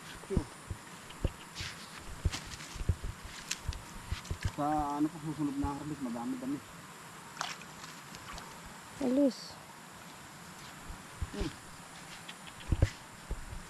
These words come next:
Speaker 1: Ayos na ito. Pruning na rin ito.
Speaker 2: Ari ka ako, sabi mo.
Speaker 1: Alin?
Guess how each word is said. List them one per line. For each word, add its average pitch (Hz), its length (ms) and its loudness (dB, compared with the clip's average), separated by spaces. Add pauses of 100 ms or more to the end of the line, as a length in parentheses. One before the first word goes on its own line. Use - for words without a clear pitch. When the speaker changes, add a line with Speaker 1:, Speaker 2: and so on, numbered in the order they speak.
(1400)
Speaker 1:
Ayos 139 220 2
na 139 100 -2
ito. - 180 -4 (1500)
Pruning 131 340 0
na 127 100 -4
rin 127 140 -4
ito. 127 260 -4 (2250)
Speaker 2:
Ari 240 160 12
ka 233 180 10
ako, 220 200 2
sabi 214 300 8
mo. 214 200 10 (460)
Speaker 1:
Alin? 170 240 -2